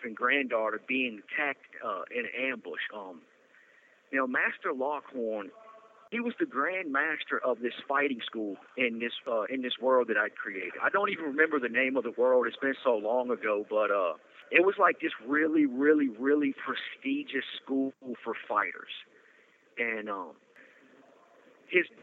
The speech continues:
daughters had actually died, but his granddaughters were still alive.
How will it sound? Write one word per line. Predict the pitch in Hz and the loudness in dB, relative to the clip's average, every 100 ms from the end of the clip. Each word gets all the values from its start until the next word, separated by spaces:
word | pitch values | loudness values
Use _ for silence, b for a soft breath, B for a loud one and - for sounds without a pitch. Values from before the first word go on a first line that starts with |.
| - | -2
daughters | 151 214 214 175 147 - - | 0 0 -2 -2 -4 -10 -10
had | 147 139 - | -8 -6 -4
actually | 135 - - 120 107 | -4 -4 -10 -12 -6
died, | 120 117 104 98 | 0 0 0 -2
but | - 107 | -6 -8
his | |
granddaughters | - 131 143 123 113 110 | -2 -2 0 0 -2 -4
were | - | -4
still | - 110 | -2 0
alive. | 98 104 98 90 | 0 -2 -2 -4